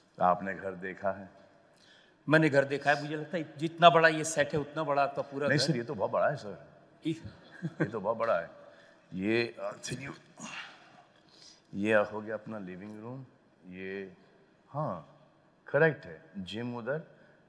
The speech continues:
Speaker 1: ये
Speaker 2: तो कुल मिला के आपका शादी करने का कोई इरादा लगता नहीं ये सब देख के?
Speaker 1: सर, इतना प्रेशर आ गया मुझ पर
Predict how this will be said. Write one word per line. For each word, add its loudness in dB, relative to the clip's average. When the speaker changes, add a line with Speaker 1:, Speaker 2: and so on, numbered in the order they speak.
Speaker 1:
ये -6
Speaker 2:
तो 4
कुल 0
मिला 6
के 0
आपका 4
शादी 0
करने -6
का -4
कोई -6
इरादा 0
लगता -8
नहीं -4
ये -4
सब -10
देख -10
के? -14
Speaker 1:
सर, -2
इतना 0
प्रेशर -4
आ 4
गया -4
मुझ -12
पर -16